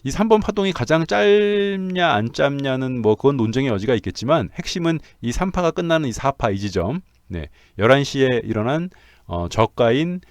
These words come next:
십칠만 천삼백 원이 이 일 번 파동의 고점보다 밑에 있잖아요. 그럼 당연히 이건 일 삼오가 아니죠. 물론 이게 상승의 한 사이클은 맞죠. 네, 상승의 한 사이클이 맞고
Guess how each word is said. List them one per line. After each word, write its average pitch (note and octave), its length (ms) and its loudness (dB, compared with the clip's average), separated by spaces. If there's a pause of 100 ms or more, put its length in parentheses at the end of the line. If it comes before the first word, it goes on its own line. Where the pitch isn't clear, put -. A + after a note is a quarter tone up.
(180)
십칠만 E3+ 560 0
천삼백 F3+ 540 -2
원이 B2 400 0
이 D3 180 -4
일 G3+ 120 0
번 A3 140 4
파동의 F3+ 340 -2
고점보다 D3+ 480 0
밑에 G#2+ 240 -4
있잖아요. F#2+ 440 -6 (160)
그럼 G3 140 -6
당연히 D3 260 0
이건 D3+ 140 0
일 F3+ 200 -2
삼오가 D#3 440 2
아니죠. E2+ 420 -6 (400)
물론 C#3+ 300 4
이게 C#3+ 180 2 (160)
상승의 G3+ 460 0
한 F#3 160 -2
사이클은 F3+ 360 -2
맞죠. D#3 360 -4
네, G2+ 100 -6
상승의 D#3 400 -6
한 D#3+ 100 -4
사이클이 D#3+ 380 -4
맞고 B2 460 0